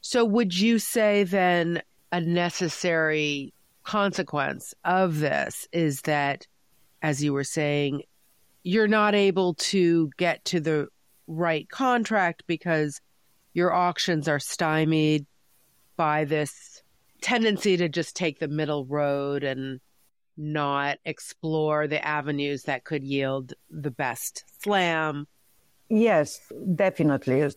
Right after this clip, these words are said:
Speaker 2: Like, I'm not saying that it happens very often, but it has happened. Like, I, I know what bit I should make, and then I don't dare doing it to avoid disaster and thinking, like,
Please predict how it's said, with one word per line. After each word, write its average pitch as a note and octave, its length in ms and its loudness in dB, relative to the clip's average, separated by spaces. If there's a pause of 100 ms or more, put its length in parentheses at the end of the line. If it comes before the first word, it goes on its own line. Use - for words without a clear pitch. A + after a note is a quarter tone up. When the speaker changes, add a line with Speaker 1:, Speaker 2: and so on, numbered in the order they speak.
Speaker 2:
Like, D3+ 420 2
I'm F3 240 0
not G3 180 2
saying F#3 200 0
that D#3 140 0
it D#3 100 -2
happens C#3+ 400 0
very C#3+ 260 4
often, D3 480 2
but D3 200 -2
it D#3+ 180 -2
has E3 260 -2
happened. C3+ 520 0 (600)
Like, D3 280 0
I, D#3+ 160 0 (180)
I D#3+ 220 2
know E3+ 400 6
what D3 340 4
bit C#3+ 200 0
I C3 160 2
should - 280 -2
make, B2 460 2
and C#3+ 240 2
then D3 180 2
I C#3+ 100 2
don't C3+ 260 4
dare C3 260 4
doing B2 380 2
it A#2 180 0
to C#3+ 140 4
avoid C#3 380 4
disaster A#2+ 960 2
and A#2+ 300 0
thinking, B2+ 400 0
like, B2 180 0